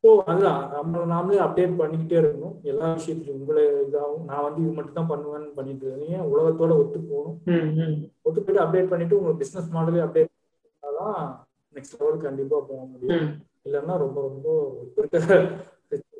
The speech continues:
Speaker 1: ரொம்ப, ரொம்ப டஃப்.
Speaker 2: ஓகே.
Speaker 1: லேர்னிங், லேர்னிங் ரொம்ப முக்கியம், ஃபோக்கஸ்.
Speaker 2: ஓகே, நைஸ். So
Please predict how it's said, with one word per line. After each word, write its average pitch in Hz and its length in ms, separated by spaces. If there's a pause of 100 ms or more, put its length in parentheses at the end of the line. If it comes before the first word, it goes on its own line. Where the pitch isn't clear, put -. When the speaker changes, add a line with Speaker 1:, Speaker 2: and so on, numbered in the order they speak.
(180)
Speaker 1:
ரொம்ப, 135 380
ரொம்ப 131 520 (420)
டஃப். - 200 (440)
Speaker 2:
ஓகே. 160 360 (300)
Speaker 1:
லேர்னிங், 180 480
லேர்னிங் 175 320
ரொம்ப 151 220
முக்கியம், 175 440
ஃபோக்கஸ். - 360 (1300)
Speaker 2:
ஓகே, 160 460
நைஸ். 160 300 (680)
So 165 580